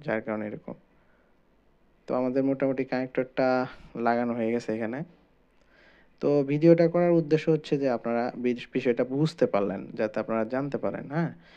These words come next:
এই কাজ কিন্তু অনেক সহজ একটা কাজ, সবাই অনেকেই অনেক, আহ, আপনার নাইনটি পার্সেন্ট, এইটটি ফাইভ পার্সেন্ট, নাইনটি পার্সেন্ট টেকনিশিয়ান এই কাজগুলা করতে পারে মোটামুটি, আমি আশা করি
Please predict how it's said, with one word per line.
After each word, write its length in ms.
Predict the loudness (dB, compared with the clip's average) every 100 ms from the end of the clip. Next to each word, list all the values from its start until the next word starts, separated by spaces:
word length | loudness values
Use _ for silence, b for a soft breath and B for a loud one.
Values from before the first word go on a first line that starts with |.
| B B
এই 120 | -2
কাজ 280 | 0 -2 -2
কিন্তু 320 | -2 -2 0
অনেক 240 | 0 -2 -4
সহজ 360 | -2 0 2
একটা 260 | -2 -4 -6
কাজ, 220 | -4 -6 -8 -18 -12
সবাই 240 | -6 -2 -2
অনেকেই 540 | -2 -6 -4 -4 -6 -12 B B B B -6
অনেক, 420 | 0 2 2 0
আহ, 600 | 0 0 -2 -4 -4 -6
আপনার 520 | -6 -4 -4 -4 -6
নাইনটি 680 | -4 -4 -4 -6 -8 -8 -2
পার্সেন্ট, 720 | -2 -2 -4 -4 -4 -8 -12 -18 -18 -8
এইটটি 260 | -6 -4 -4
ফাইভ 200 | -2 -2
পার্সেন্ট, 280 | -2 -4 -4
নাইনটি 260 | -4 -2 -2
পার্সেন্ট 480 | -4 -6 -8 -8 -8
টেকনিশিয়ান 480 | -8 -8 -6 -6 -6
এই 120 | -6
কাজগুলা 440 | -6 -6 -6 -8
করতে 340 | -6 -6 -2 -2
পারে 200 | -2 -4
মোটামুটি, 400 | -6 -8 -8 -8
আমি 200 | -8 -8
আশা 240 | -8 -10
করি 260 | -8 -8